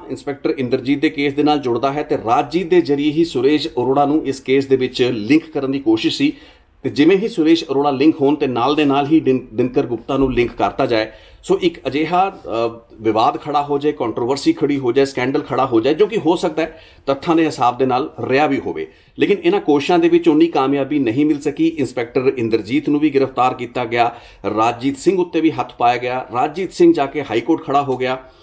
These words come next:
ਹਾਈ ਕੋਰਟ ਨੇ ਇੱਕ ਵੱਖਰੀ ਐਸ ਆਈ ਟੀ ਬਣਾਤੀ ਤੇ ਉਸ ਐਸ ਆਈ ਟੀ ਦਾ ਮੁਖੀ ਲਾਤਾ ਐਸ ਐਸ ਚਟੋਪਾਧਿਆਏ ਨੂੰ। ਐਸ ਐਸ ਚਟੋਪਾਧਿਆਏ ਇੱਕ ਅਜਿਹੇ ਅਫਸਰ ਸਨ ਜੋ ਖੁਦ ਵੀ ਉਸ ਡੀ ਜੀ ਪੀ ਦੀ ਦੌੜ ਦੇ ਵਿੱਚ ਸਨ।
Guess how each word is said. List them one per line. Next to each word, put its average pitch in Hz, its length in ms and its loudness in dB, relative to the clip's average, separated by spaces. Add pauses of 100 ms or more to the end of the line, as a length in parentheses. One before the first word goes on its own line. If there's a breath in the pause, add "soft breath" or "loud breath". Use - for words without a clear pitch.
(260 loud breath)
ਹਾਈ 160 120 2
ਕੋਰਟ 180 240 2
ਨੇ 185 100 2
ਇੱਕ 175 200 -4
ਵੱਖਰੀ 147 440 -4
ਐਸ 117 200 -6
ਆਈ 113 80 0
ਟੀ 120 100 -6
ਬਣਾਤੀ 101 400 -4
ਤੇ 147 120 0
ਉਸ 156 260 2
ਐਸ 127 200 -4
ਆਈ 151 60 0
ਟੀ 143 100 -8
ਦਾ 139 120 0
ਮੁਖੀ 120 280 -4
ਲਾਤਾ 107 380 -2
ਐਸ 113 240 -4
ਐਸ 135 140 -2
ਚਟੋਪਾਧਿਆਏ 113 600 -2
ਨੂੰ। 85 140 -8 (500 soft breath)
ਐਸ 175 200 0
ਐਸ 233 100 4
ਚਟੋਪਾਧਿਆਏ 139 760 0 (380)
ਇੱਕ 143 240 -8
ਅਜਿਹੇ 160 240 2 (100)
ਅਫਸਰ 139 220 -4
ਸਨ 165 200 2
ਜੋ 170 140 0
ਖੁਦ 196 260 -2
ਵੀ 226 140 -4
ਉਸ 196 280 2
ਡੀ 139 100 4
ਜੀ 143 140 0
ਪੀ 170 260 2
ਦੀ 151 360 0 (140)
ਦੌੜ 110 240 2
ਦੇ 139 100 2
ਵਿੱਚ 117 160 -4
ਸਨ। - 200 -12